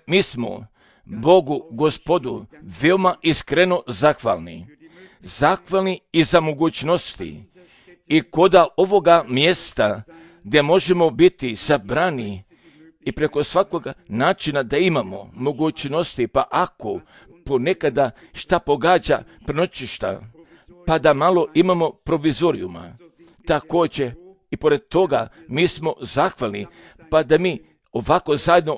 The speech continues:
možemo da budemo, pa gdje sada čujemo Božju riječ zajednički. Pa danas ja bi zaželio svima veoma srdačne dobrodošlice poželim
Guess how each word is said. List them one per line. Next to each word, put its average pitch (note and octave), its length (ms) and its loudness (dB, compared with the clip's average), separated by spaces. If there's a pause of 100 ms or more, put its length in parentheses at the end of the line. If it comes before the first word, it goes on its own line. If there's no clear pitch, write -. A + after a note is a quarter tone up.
(120)
možemo D3 540 -2
da D3 300 -2 (120)
budemo, C3+ 480 -4 (360)
pa C#3+ 120 2
gdje D#3+ 240 0 (220)
sada D#3 400 0 (220)
čujemo D3+ 420 4
Božju C#3 420 -2
riječ E3 280 2
zajednički. C#3 800 -2 (540)
Pa C#3+ 160 4
danas D3 560 -2 (140)
ja C#3+ 180 0
bi D#3 220 2
zaželio D3+ 580 2 (200)
svima E3+ 480 0 (320)
veoma E3 320 2
srdačne C#3+ 560 0
dobrodošlice D3 680 2
poželim C#3 680 -2